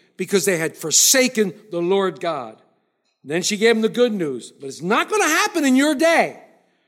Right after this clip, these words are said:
It's not gonna happen in your day." Let's read, read the last couple chapters of verse, uh, in cha-, uh, chapter twenty-two, a couple verses here.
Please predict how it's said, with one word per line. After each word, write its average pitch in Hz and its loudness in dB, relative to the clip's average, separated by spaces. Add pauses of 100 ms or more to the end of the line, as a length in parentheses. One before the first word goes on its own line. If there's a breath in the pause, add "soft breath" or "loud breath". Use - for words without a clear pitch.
(140)
It's 165 -10
not 285 0
gonna 285 -2
happen 269 -2
in 254 0
your 233 6
day." 185 2 (260 loud breath)
Let's 226 -6
read, 277 -4
read 240 -4
the 214 0
last 233 0
couple 233 -4
chapters 226 -2
of 208 0
verse, 208 0 (200)
uh, 196 -6
in 185 -6 (160)
cha-, 220 -2
uh, 180 -4 (140)
chapter 208 -6
twenty-two, 190 -4
a 143 -8
couple 180 -10
verses 156 -6
here. 131 -8